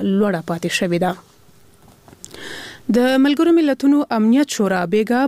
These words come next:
په یو پریکړه لیک کې د افغانستان د جګړې د ختم په هدف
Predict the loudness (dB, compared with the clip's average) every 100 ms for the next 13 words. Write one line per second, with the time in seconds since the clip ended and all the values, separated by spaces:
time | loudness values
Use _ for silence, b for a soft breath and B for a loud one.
0 | 0 0 2 -2 -4 -4 0 -2 0 0
1 | 0 0 -2 0 2 2 0 -4 -2 0
2 | 0 0 2 2 2 0 0 2 2 0
3 | -2 -4 0 -2 -2 -4 -2 -2 -2